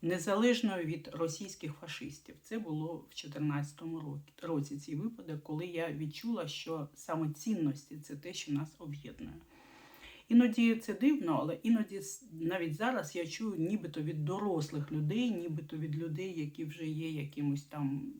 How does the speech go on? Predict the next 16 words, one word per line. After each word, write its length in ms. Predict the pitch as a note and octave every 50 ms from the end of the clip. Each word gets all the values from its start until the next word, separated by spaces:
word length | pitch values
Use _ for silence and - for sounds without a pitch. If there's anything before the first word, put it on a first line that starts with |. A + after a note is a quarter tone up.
| - _
трохи 400 | _ - D3 E3 E3 - - D#3
заможними, 760 | C#3+ D3 D#3 D3 D3 D#3 F3+ G#3+ G#3 - - E3+ D#3+ D3+ D3+ C#3+
здатними 500 | C#3+ D3 D#3+ D#3+ D#3 - D#3 D3+ D3 D3
себе 300 | D3 - C3+ C3+ C#3+ C#3+
забезпечити, 880 | D3 D#3+ D3+ D#3+ E3 - - - B3 A#3 - G3 F3+ - - F3+ F3 - - - - - - _
таке 200 | - - D#3 E3+
дивне 360 | D#3 D3+ G3+ F#3+ F#3+ F3+ E3+
запитання: 720 | D#3+ D#3+ E3 D3 F3 E3+ D3+ - E3+ D3+ C#3+ C#3 C#3 C3+ C3+ -
«Про 100 | D#3 -
які 240 | - G3+ - - C4+
цінності 760 | - - - - C#4 A#3+ G3 E3 D3+ C#3+ C#3+ C#3+ - - D3
ти 160 | D3 - C#3+
говориш? 500 | C#3+ - E3 E3 D#3 C#3+ C3 - - -
Що 180 | - - - A#3+
таке 260 | - C4 B3 - A#3+
цінності?» 1000 | A#3+ - - - - G3 F3+ D#3+ D3+ C#3+ C#3 C#3+ - - - _ _ - -